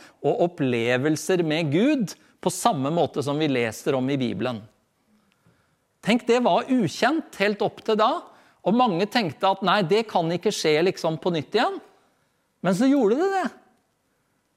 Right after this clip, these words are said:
Her i Norge også, og mange mennesker ble sterkt berørt av det som skjedde,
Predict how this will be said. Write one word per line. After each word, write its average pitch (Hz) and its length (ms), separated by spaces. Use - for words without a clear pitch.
Her 208 240
i 269 80
Norge 208 320
også, 208 340
og 185 120
mange 214 440
mennesker 214 560
ble 175 220
sterkt - 600
berørt 170 560
av 160 120
det 127 160
som 175 160
skjedde, 170 360